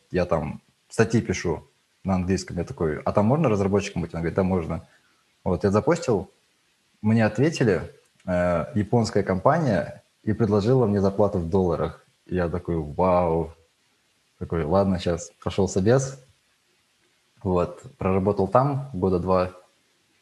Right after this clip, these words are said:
вот, накопил денег, и вот, как универ закончил, поехал в Канаду.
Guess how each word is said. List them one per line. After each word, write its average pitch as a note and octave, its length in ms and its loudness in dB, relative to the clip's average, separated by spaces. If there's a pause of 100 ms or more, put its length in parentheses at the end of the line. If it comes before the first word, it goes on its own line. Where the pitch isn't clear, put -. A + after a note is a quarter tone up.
(100)
вот, F2 200 -6
накопил F#2+ 400 0
денег, A2 420 0 (280)
и F#2 200 0
вот, F2 300 -4 (320)
как F2 160 -2
универ F2+ 240 0
закончил, F2 600 -2 (260)
поехал F2 300 -4
в - 80 -18
Канаду. E2+ 360 -4